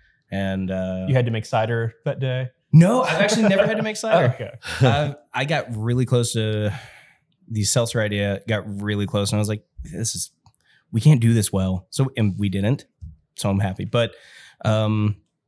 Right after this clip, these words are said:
Speaker 1: yeah, I guess that, that's how Tom and I met. T Mart and I actually go b-,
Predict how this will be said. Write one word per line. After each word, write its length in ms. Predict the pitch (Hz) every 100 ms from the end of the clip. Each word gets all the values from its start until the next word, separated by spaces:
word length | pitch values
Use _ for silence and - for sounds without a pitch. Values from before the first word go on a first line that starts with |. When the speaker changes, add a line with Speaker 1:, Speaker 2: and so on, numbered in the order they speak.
| _ _ _ -
Speaker 1:
yeah, 240 | 156 175 107
I 60 |
guess 180 | 120 135
that, 160 | 131 -
that's 140 | 135
how 120 | 165
Tom 260 | 139 113 135
and 80 | 147
I 80 | 113
met. 420 | 101 104 98 -
T 120 | -
Mart 200 | 175 185
and 80 | 127
I 140 | 113 107
actually 500 | 107 - 104 101 98 113
go 140 | 101
b-, 100 | 95